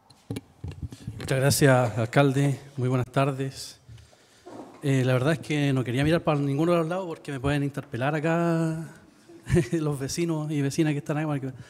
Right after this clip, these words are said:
parece que están un poco enojados y no les gusta de repente opiniones diversas. Esa, esa es la particularidad del ser humano, que todos tenemos opiniones distintas y diversas. Estoy hablando yo, por favor. Estoy hablando yo. Mira, hay un punto que se llama punto varios, donde ustedes pueden hablar,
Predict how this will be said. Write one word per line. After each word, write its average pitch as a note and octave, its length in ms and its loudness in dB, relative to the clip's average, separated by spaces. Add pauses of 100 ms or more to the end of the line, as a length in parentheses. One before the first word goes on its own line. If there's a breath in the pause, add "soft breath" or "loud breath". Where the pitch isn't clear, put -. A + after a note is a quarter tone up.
(140 loud breath)
parece D3 160 0
que C#3 40 0
están C3+ 160 -2
un C3 60 -2
poco C3+ 220 0
enojados D#3 340 -2
y D3+ 40 0
no C#3+ 80 0
les B2+ 100 -2
gusta C#3+ 280 4
de D3 40 0
repente C#3+ 560 -4 (420 loud breath)
opiniones C#3 560 -2
diversas. A#2+ 500 -8 (480 soft breath)
Esa, D#3 300 -8
esa F#3+ 220 -6
es - 20 0
la G#3+ 60 2
particularidad G3 420 -2
del G3 60 -2
ser G3 160 -2
humano, F#3+ 320 -2 (140)
que C#3 100 -4
todos E3+ 240 0
tenemos F3 320 -2
opiniones E3 440 -4
distintas F3 640 -4
y F#3 60 -2
diversas. E3 680 -4
Estoy F3+ 220 2
hablando F#3 260 4
yo, F3 120 0
por D#3+ 120 -6
favor. C3 220 -2 (300 loud breath)
Estoy D#3+ 180 4
hablando F3 240 6
yo. A#2 240 0
Mira, C3+ 260 0
hay F3 160 6
un G#3 100 4
punto A3 340 0
que G3+ 80 -4
se G3+ 120 -2
llama G3 200 0
punto F3+ 340 2
varios, E3+ 440 2 (380 loud breath)
donde D3 200 -2
ustedes F3 280 0
pueden F3 220 4
hablar, C#3+ 340 -6